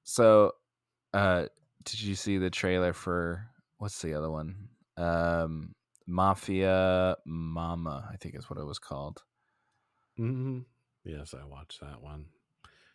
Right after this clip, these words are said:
Speaker 2: This was the only one that actually looked good to me.
Speaker 1: Really? Okay, cool.
Speaker 2: Yeah.
Speaker 1: I thought
Speaker 2: I
Speaker 1: it was
Speaker 2: thought it
Speaker 1: funny.
Speaker 2: was, yeah, I definitely laughed in the trailer.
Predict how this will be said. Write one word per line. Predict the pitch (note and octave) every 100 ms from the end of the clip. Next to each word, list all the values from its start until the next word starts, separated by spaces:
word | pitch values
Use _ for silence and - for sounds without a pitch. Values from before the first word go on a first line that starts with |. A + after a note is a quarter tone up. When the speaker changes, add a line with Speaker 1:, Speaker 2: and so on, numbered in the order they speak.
| _ -
Speaker 2:
This | G2+ A#2
was | G#2+
the | G#2+ G2+
only | G2 F#2+
one | F#2+ F2+
that | E2+
actually | E2 D#2+ - E2
looked | D#2+ D2 -
good | D#2 D2
to | D#2+
me. | D2 D2 _ _ _ _ _ _ _ _ _ _ _ _ _ _ _ _
Speaker 1:
Really? | A2+ A2 C#3 C#3+ A#2
Okay, | B2 A#2 C3 B2
cool. | - D3 D#3+ D#2+ -
Speaker 2:
Yeah. | F2 E2+ E2 - - - -
Speaker 1:
I | A2+
thought | C#3 B2+
Speaker 2:
I |
Speaker 1:
it |
was | B2 C3+
Speaker 2:
thought | C#3+
it | C3+ B2+
Speaker 1:
funny. |
Speaker 2:
was, | B2+ B2 A#2+ A2+ - - - _ _ _ _ -
yeah, | A2 A2 G#2 F#2+ - _ -
I | G#2+
definitely | C3+ C#3 C#3 C3 B2
laughed | G#2 G2+ G2+ -
in | F#2+
the | F#2+ F2
trailer. | - G#2 F#2+ F#2 F2+ F2+ F2 F#2 F#2